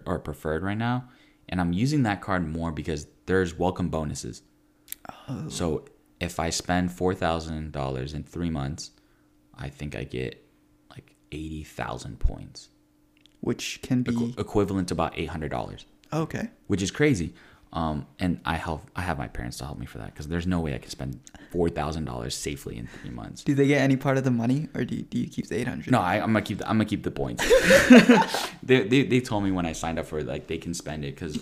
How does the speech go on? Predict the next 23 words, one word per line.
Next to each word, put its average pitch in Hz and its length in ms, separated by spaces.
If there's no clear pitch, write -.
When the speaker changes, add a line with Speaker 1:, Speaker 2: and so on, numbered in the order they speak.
Speaker 1:
um, 73 420
dental 101 240
school - 180
required 78 420
me 71 140
to 69 400
put - 160
deposits 80 500
on, 107 300
and 80 100
I 76 40
can 135 100
put 127 100
Speaker 2:
Mm. 117 40
Speaker 1:
deposits 73 480
in 69 400
on 80 140
the 67 60
credit 67 260
card. 62 240
So - 600
Speaker 2:
Oh, 156 140
okay. 127 280